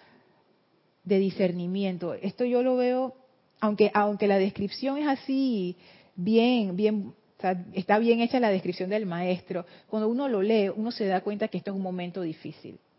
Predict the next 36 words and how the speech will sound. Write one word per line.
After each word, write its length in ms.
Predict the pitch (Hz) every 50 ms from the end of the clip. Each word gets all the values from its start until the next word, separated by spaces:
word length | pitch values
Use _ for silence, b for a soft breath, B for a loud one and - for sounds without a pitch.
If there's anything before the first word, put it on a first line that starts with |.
| _ _ _ B B B B B B
Porque 220 | - 220 208 202 202
fíjense 360 | - 240 247 254 262 254 233
lo 120 | 196 185
que 200 | - 196 180 180
él 80 | 185 202
dice. 400 | 208 220 202 - - 170 156 - b b b b b b b b b b b -
"Es 180 | 233 262 254
el 120 | 320 311 269
momento 360 | 233 220 214 233 247 240 277
en 60 | 269
que 140 | - 233 208
por 200 | - 196 190 185
primera 400 | - 190 190 190 208 214 233 226
vez 200 | 226 226 233 -
el 180 | 196 226 208
neófito 520 | 180 175 190 208 208 - 226 - - 196 190 - _ _
tiene 440 | - 269 269 285 302 294 302 311 311
que 80 | -
sacar 440 | 233 - 220 202 - - 220 226 247
adelante 520 | 262 240 208 185 190 196 208 226 226 262 247
la 80 | 226
suficiente 600 | 214 - 180 185 185 175 - 202 196 190 208 214 208
pureza". 560 | 180 165 160 165 160 165 - - 131 - B B B B B B B B B B
O 80 | - 190
sea 140 | 180 220 233
que 140 | - 202 196
no 140 | 196 196
depende 380 | 208 226 220 - 233 233 233 240
del 180 | 226 190 175 170
maestro, 480 | 165 165 170 180 190 170 - - 165
depende 460 | 165 165 165 - 175 175 180 202 208
de 160 | 202 175 160 156
ti, 400 | 160 - 202 196 180 165 160 165
depende 440 | 165 165 - 180 175 180 185 202 202
de 180 | 190 175 165
mí. 400 | 165 175 185 202 190 175 170 165